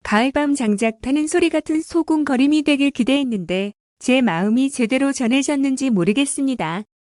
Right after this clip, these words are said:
군사 정권의 소가 오일팔 광주 피해자들을 비난하는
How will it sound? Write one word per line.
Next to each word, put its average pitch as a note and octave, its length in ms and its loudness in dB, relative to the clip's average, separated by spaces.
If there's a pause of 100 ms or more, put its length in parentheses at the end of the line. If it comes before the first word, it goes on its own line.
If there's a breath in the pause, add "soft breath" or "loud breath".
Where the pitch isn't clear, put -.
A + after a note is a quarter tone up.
(240)
군사 C4 320 2
정권의 C4 480 -2
소가 A3+ 460 -4 (140)
오일팔 D4 500 2
광주 A#3+ 380 0
피해자들을 C#4 720 -2
비난하는 A#3 580 2